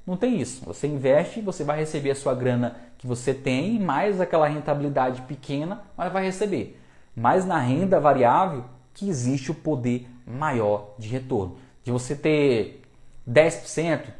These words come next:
trinta por cento, quarenta por cento de retorno do que você investiu, perfeito? E nos fundos imobiliários, você vai receber os aluguéis e, além dos aluguéis, a supervalorização. Perfeito, gente?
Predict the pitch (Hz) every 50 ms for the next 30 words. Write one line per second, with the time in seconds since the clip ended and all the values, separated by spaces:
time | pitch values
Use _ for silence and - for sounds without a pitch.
0 | - - 156 190 180 170 - - - - - 147 156 151 - - 113 - - 123
1 | 131 165 180 165 170 - - 135 123 - 156 160 147 139 135 135 135 135 - 151
2 | 151 151 147 - - - - - - 139 135 - 143 135 139 135 - - - 127
3 | 123 127 - - - - - - 117 120 120 117 135 131 - - - 104 95 90
4 | - - 98 98 - 131 131 127 - - - - - - - - 359 330 302 -
5 | - 262 240 233 247 233 247 226 208 170 165 175 170 - - - - - 170 -
6 | - 180 160 160 156 156 156 151 - - 170 156 135 120 120 120 123 123 - -
7 | - - - - - 120 120 127 127 120 120 131 120 120 120 117 104 98 110 117
8 | 131 147 175 202 220 - - - - - - - - 262 262 262 262 247 214 180
9 | 170 180 185 202 180 147 143 170 185 170 180 170 175 160 135 135 127 135 147 -
10 | - - - - - - - 143 143 - - - - 147 143 147 - - 147 147
11 | - - - - - - 110 123 127 131 135 135 135 123 135 147 135 - - -
12 | 85 80 - - - - _ - - - - - 120 123 - 226 233 247 233 202
13 | 165 185 214 233 - - - - -